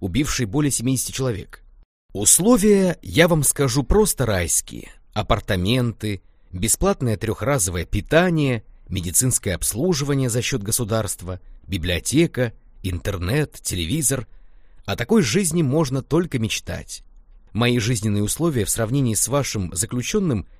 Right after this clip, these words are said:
иначе как каторгой не назовешь. Хотя я и на свободе.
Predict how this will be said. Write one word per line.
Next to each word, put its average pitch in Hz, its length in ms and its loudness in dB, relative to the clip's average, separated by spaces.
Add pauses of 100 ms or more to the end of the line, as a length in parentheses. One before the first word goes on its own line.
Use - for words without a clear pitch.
(180)
иначе 175 360 0
как - 240 -4
каторгой 156 500 0
не 107 120 0
назовешь. 82 600 -4 (460)
Хотя 117 340 2
я 131 240 2
и 151 80 2
на 110 80 0
свободе. 82 580 -6